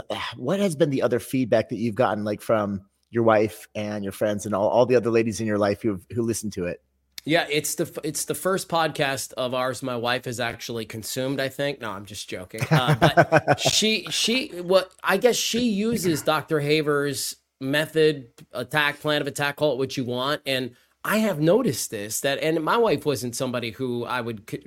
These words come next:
Speaker 2: deem overweight at all, but sh-, she has lost, seemingly lost a little bit of weight. And I, and she owes, or she attributes it rather to,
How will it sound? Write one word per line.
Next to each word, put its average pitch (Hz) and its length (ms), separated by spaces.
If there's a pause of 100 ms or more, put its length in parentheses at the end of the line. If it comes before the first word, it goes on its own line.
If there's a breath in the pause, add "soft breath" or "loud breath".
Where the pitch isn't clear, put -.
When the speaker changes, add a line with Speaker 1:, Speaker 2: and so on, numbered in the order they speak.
Speaker 2:
deem 123 280
overweight 120 580
at 120 80
all, 160 220
but 127 320
sh-, - 180
she 165 460
has 143 400 (540 soft breath)
lost, 139 420
seemingly 151 580
lost 131 440
a 139 40
little 127 280
bit 117 180
of 104 140
weight. 135 420
And 117 160
I, 117 180
and 120 240
she - 500
owes, 147 380
or 113 220
she 117 180
attributes 165 460
it 113 80
rather 104 320
to, 110 460